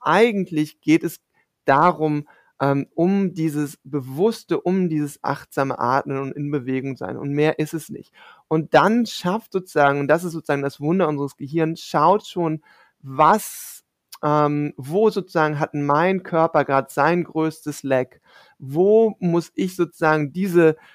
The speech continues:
diese Energie, die, die, die durchs Yoga kommt, wo darf ich die hinsteuern?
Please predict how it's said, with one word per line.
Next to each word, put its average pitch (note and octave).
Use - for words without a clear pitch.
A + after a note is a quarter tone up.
diese G3
Energie, F#3
die, E3+
die, F#3
die F#3
durchs G#3+
Yoga F#3
kommt, F3+
wo G3+
darf F3+
ich F#3+
die F3+
hinsteuern? E3+